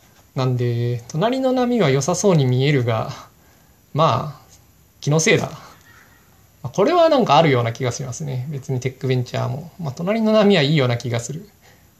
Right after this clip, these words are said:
うん。まあ、けど気のせいだって話ですね。まあ、実際けど良いこともあるんでね。まあ、そこも難しさはありますけど。で、まあ、次。こう、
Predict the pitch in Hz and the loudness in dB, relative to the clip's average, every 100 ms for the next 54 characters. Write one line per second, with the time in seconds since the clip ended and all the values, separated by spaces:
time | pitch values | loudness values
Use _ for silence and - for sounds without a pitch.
0 | _ 123 110 113 117 120 _ _ _ _ | _ -8 -6 -6 -8 -12 _ _ _ _
1 | _ _ _ _ _ _ _ _ _ _ | _ _ _ _ _ _ _ _ _ _
2 | - - - - - 147 - 131 - 123 | -20 -20 -20 -6 -2 -2 0 -2 -2 -2
3 | 120 127 - - - - 139 165 - 170 | -2 -4 -8 -18 -16 -12 -12 -12 -12 -8
4 | 165 - _ _ _ - - 165 202 403 | -8 -10 _ _ _ -20 -2 0 2 4
5 | 403 381 190 202 170 147 131 127 123 123 | 6 8 8 6 4 0 2 2 0 -2
6 | 127 170 240 320 302 247 254 - - 123 | -4 -8 -4 -2 -2 -2 -2 -4 -2 -2
7 | 131 139 - - - - _ _ _ _ | -2 -6 -12 -20 -20 -20 _ _ _ _
8 | _ _ _ _ _ _ _ _ _ _ | _ _ _ _ _ _ _ _ _ _
9 | _ _ _ _ _ - - - _ 143 | _ _ _ _ _ -20 -20 -20 _ 0
10 | 131 131 135 139 - _ _ _ _ _ | 2 4 2 -2 -8 _ _ _ _ _
11 | - 156 139 143 143 - - _ _ _ | -6 -4 -2 -2 -2 -4 -12 _ _ _
12 | _ _ - - _ _ _ - 139 127 | _ _ -20 -20 _ _ _ -10 -4 -2
13 | 123 127 - | -2 -4 -6